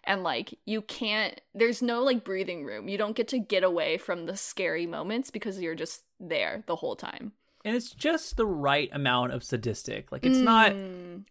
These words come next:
Speaker 1: yeah.
Speaker 2: overly sadistic. Like, we're not, I, I think Hostel's a, a franchise I never really liked because it
Speaker 1: Oh,
Speaker 2: felt
Speaker 1: fucking hate Hostel.
Speaker 2: too, yeah, it felt like it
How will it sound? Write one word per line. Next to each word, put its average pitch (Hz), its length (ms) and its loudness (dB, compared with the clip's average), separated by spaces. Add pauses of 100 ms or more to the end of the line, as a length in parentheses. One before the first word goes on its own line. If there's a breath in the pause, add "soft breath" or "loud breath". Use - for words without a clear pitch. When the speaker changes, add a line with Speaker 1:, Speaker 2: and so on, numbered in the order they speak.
Speaker 1:
yeah. 156 280 6
Speaker 2:
overly 160 500 2
sadistic. 143 880 0
Like, 143 140 -4
we're 160 60 -2
not, 190 180 4
I, 151 120 0
I - 100 -4
think 269 180 0
Hostel's 147 560 4
a, 147 160 -2
a 139 160 2
franchise 135 500 2
I 123 40 -2
never 120 200 -2
really 123 200 0
liked 113 280 0
because 123 160 -6
it - 140 -12
Speaker 1:
Oh, 233 60 12
Speaker 2:
felt 214 220 10
Speaker 1:
fucking 190 320 -2
hate 190 240 -2
Hostel. - 440 -4
Speaker 2:
too, 127 560 4
yeah, 120 300 0
it 117 160 -6
felt 156 180 2
like 131 240 2
it - 60 -20